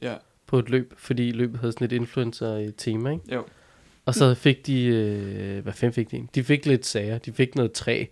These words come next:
Speaker 2: øh, nogle elastikker, tror jeg, og lidt skruer og sådan noget, ikke?
Speaker 1: Mm.
Speaker 2: Øhm, og måske fik de en pose. Det tror jeg ikke engang, de gjorde, så kunne de nok lave selv.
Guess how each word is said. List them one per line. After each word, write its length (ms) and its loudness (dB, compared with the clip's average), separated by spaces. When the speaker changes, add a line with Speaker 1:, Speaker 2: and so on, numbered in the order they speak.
Speaker 2:
øh, 60 0
nogle 220 0
elastikker, 580 -2
tror 340 -6
jeg, 80 -10
og 180 2
lidt 140 -2
skruer 500 0
og 140 -10
sådan 160 -6
noget, 120 -4
ikke? 140 -4
Speaker 1:
Mm. 80 -2
Speaker 2:
Øhm, 320 0
og 60 -4
måske 260 -2
fik 200 -2
de 40 -2
en 100 0
pose. 320 0
Det 100 -4
tror 120 0
jeg 40 4
ikke 100 2
engang, 80 0
de 60 -6
gjorde, 180 0
så 80 -20
kunne 140 -2
de 60 -2
nok 180 -2
lave 180 -2
selv. 220 -2